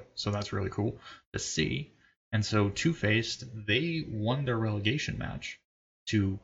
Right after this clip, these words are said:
go into the Pro League, and Sonics was relegated out, but they had already previ-, they had qualified through U S Nationals and one of the qualifiers to participate in the U S Nationals still. So we have a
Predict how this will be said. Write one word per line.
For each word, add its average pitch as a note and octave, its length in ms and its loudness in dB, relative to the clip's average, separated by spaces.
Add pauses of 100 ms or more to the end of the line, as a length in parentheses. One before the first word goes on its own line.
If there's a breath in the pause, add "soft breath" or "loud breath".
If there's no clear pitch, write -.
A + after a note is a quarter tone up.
(100)
go G2+ 220 4
into A#2 760 0
the G2 80 -2
Pro D3 240 2
League, A#2+ 400 -2 (600 loud breath)
and G2 440 0
Sonics A2+ 680 -4
was G2+ 180 -2
relegated G#2 600 2
out, B2+ 300 2 (440)
but G#2 120 2
they G#2 100 12
had G2 100 8
already G#2 380 4
previ-, G#2+ 400 -2
they G#2+ 80 2
had G2+ 160 0
qualified G#2 580 0
through G#2+ 520 4
U G#2 160 2
S - 160 -2
Nationals G#2 680 2
and G#2 160 0
one G2+ 140 2
of G2 80 0
the G2 320 2 (400)
qualifiers - 560 -2 (480 loud breath)
to G#2+ 80 0
participate G2+ 600 2
in G#2+ 60 0
the G2+ 60 2
U G2 100 2
S - 140 -2
Nationals G#2+ 420 -2
still. G#2+ 160 -2
So A2+ 220 2
we A2 140 6
have G#2 260 2
a G2 260 0